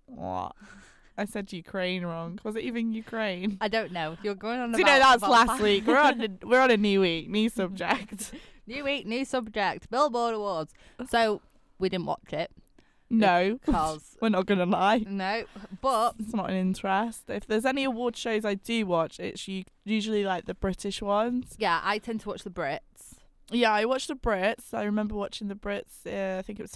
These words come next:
Speaker 1: February the Brits were.
Speaker 2: Mm-hmm.
Speaker 1: Um, uh, I, I sometimes watch a few television awards,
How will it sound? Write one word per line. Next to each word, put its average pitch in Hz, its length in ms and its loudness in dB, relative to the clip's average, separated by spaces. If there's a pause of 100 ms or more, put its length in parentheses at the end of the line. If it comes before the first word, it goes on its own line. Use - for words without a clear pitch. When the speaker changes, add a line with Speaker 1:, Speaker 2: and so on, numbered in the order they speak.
Speaker 1:
February 220 580 -4
the 330 60 -6
Brits - 360 -10
were. 320 260 -4
Speaker 2:
Mm-hmm. 185 440 -4 (280)
Speaker 1:
Um, 196 640 4
uh, 196 60 -6 (200)
I, 208 420 2 (200)
I 233 160 0
sometimes 285 600 0
watch 262 200 -6
a - 20 -16
few 247 160 -4
television 220 580 -2
awards, 180 280 -2